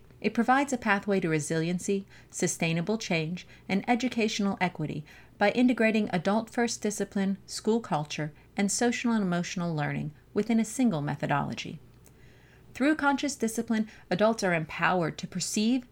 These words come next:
conflict and discipline in a way that leads them to model the behaviors they want children to develop,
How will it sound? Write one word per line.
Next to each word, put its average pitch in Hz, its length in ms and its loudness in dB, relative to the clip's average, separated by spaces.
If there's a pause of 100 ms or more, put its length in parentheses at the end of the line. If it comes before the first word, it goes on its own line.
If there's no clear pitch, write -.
conflict 220 640 0
and 202 120 2
discipline 165 640 -2
in 202 120 2
a 202 40 4
way 226 220 4
that 220 220 0
leads 208 240 0
them 208 180 0
to 185 100 -4
model 175 340 2
the 196 100 -2
behaviors 170 540 -2
they 156 140 -2
want 151 280 -2
children 156 400 -4
to 170 100 -8
develop, 147 500 -4